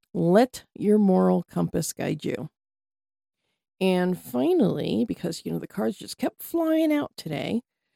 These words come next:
the Justice card is telling you to learn from your past. Don't drown in the Nine of Swords spiral of negativity.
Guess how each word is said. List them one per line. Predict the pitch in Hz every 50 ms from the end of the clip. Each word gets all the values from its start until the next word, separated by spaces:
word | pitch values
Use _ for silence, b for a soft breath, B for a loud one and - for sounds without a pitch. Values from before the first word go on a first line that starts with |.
| _ _
the | - 185 190 190
Justice | 175 - 214 247 294 - - 349 330 -
card | - _ - 196 202 196 190 196 196 208 -
is | - 185 190
telling | - - - 180 - - - -
you | - - 87 - - 175
to | - - - 180 175
learn | 175 165 175 190 214 240 262 277 285
from | 269 - 262 262 247
your | 247 233
past. | - - 175 - - - - - - - - - - _ _ _ _ _ _ _ _ _ _ _ _ _
Don't | 180 185 202 226 254 240 - - -
drown | 175 170 165 160 170 185 202 226 240 254 254 269 269 269
in | - - 233 214
the | 202 190 185
Nine | 180 180 190 196 190 190 190 196 196 196 196 208 214 220 233 247 262 262
of | - 202 -
Swords | - - - 202 208 214 208 -
spiral | - - - - 196 190 202 214 220 226 233
of | 226 214
negativity. | 214 214 214 214 - 247 - - 175 160 170 160 160 160 180 170 165